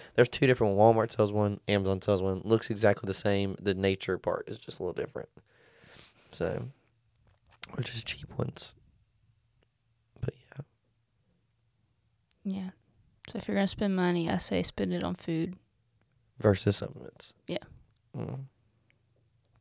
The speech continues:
Speaker 2: So if you're gonna spend more money, get better food than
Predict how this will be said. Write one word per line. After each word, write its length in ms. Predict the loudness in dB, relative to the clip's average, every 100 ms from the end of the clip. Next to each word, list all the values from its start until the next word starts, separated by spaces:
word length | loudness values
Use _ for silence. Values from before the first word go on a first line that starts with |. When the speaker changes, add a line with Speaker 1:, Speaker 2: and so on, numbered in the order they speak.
| _ _ -20
Speaker 2:
So 160 | -16 -14
if 60 | -16 -18 _ _ _ _ _ _ _
you're 80 | -12
gonna 100 | -6 -4
spend 220 | -2 -2
more 140 | 0
money, 460 | 0 0 0 -2 -4
get 180 | -8 -4
better 220 | -4 -4
food 400 | -6 -6 -6 -6 -8
than 320 | -8 -6